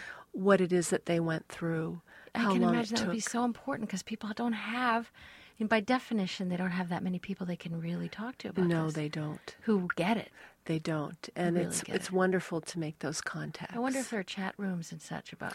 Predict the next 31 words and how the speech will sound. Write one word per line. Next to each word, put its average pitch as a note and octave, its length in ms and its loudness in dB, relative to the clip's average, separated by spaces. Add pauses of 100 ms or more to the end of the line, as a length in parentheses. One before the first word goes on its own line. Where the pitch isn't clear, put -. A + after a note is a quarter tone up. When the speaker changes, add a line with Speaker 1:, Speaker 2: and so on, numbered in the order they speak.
(140)
Speaker 2:
with G3 160 -4
people F3 260 -4
who D3 80 -6
have C#3+ 280 -8
this. D3 220 -12
Speaker 1:
Well, C4 100 4
you C4 100 2
know, B3 120 8
it's G3 160 4
interesting A#3 600 4
because F#3+ 340 2 (160)
one G#3+ 200 6
of B3 100 6
the A#3+ 100 4
things G#3 280 2
I F#3 120 6
tell G#3 400 4
our F3 140 2
clients G#3 600 2
is - 280 0
to F3+ 320 0
not F#3+ 280 4
go G3 160 4
to F3+ 140 -6
the E3+ 120 0
net. D3+ 440 -2 (420)
Speaker 2:
Oh. A#3+ 260 0 (640)
Speaker 1:
Uh, F3 220 8 (100)
a G3 80 6
lot, F3 580 4 (120)
because F#3 440 2